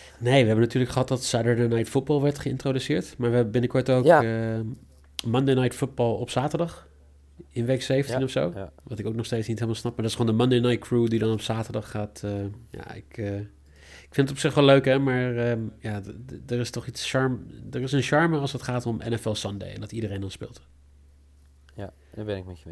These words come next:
Speaker 2: me-, met je eens. Want, eh, ik heb dus de dinsdagnacht twee wedstrijden gewoon kunnen kijken. Eh, wat heel vreemd is. En vannacht, komende, eh, nacht, is het, eh, ook weer tijd voor een, eh,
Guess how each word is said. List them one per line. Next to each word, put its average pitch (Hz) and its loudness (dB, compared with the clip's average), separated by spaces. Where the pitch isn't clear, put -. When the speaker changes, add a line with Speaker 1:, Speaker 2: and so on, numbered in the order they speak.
Speaker 2:
me-, 87 -12
met 87 -14
je 87 -16
eens. 87 -14
Want, 87 -12
eh, 85 -8
ik 104 -12
heb 113 -12
dus 107 -10
de 92 -12
dinsdagnacht 123 -10
twee 113 -4
wedstrijden 107 -6
gewoon 98 -14
kunnen 95 -12
kijken. 98 -12
Eh, 120 -10
wat 107 -8
heel 95 -8
vreemd 90 -14
is. 143 -12
En 147 -4
vannacht, 180 0
komende, 147 -2
eh, 98 -8
nacht, 98 -14
is - -18
het, - -18
eh, 90 -14
ook - -14
weer 87 -16
tijd 90 -16
voor - -20
een, 87 -16
eh, 87 -18